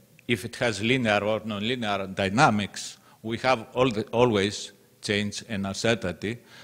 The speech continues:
where here stochastic model means a model that has a stochastic input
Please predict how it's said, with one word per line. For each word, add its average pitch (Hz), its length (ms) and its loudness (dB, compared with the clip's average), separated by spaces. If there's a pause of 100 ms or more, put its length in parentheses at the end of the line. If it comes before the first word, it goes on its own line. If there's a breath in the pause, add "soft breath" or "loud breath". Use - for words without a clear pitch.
(120)
where 123 200 4
here 131 240 2
stochastic 117 520 -2
model 110 360 -2
means 107 320 -4
a 101 60 -2
model 110 420 -2
that 98 220 -4
has 101 320 -6 (340)
a - 40 -20
stochastic - 600 -4
input 107 420 -4